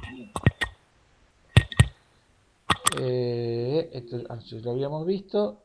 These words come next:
y bueno, ya, ya, ya llegamos al final, casi. <clears throat> ¿Cómo hago lo mismo? Acá en polar es muy fácil multiplicar y dividir.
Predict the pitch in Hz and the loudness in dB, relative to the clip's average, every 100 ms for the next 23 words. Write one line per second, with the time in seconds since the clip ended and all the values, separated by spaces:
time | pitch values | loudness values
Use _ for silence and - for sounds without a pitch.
0 | - 127 120 117 - 127 - 104 - 143 | -16 -12 -12 -12 -12 -14 -14 -14 -10 -8
1 | - 160 160 160 160 151 139 135 - _ | -4 -4 -2 -2 -2 -2 -4 -6 -16 _
2 | _ _ _ _ 143 131 135 131 107 110 | _ _ _ _ -2 -2 -2 -2 -4 -6
3 | - 120 98 - - _ _ _ _ _ | -8 -8 -8 -12 -20 _ _ _ _ _
4 | _ _ _ _ _ _ - 160 190 175 | _ _ _ _ _ _ 8 12 12 12
5 | 190 185 139 110 - _ _ _ _ _ | 8 6 4 -4 -12 _ _ _ _ _
6 | _ _ _ _ _ - 247 254 233 202 | _ _ _ _ _ 10 10 10 8 10
7 | 180 190 165 147 147 143 139 139 - 170 | 10 8 2 2 2 4 4 4 4 4
8 | 226 208 185 202 247 - 190 196 190 214 | 4 4 6 8 6 6 4 4 4 4
9 | 208 202 175 143 135 127 143 185 185 143 | 2 0 -2 -4 -4 -6 0 2 4 2
10 | 131 127 113 | -2 -4 -6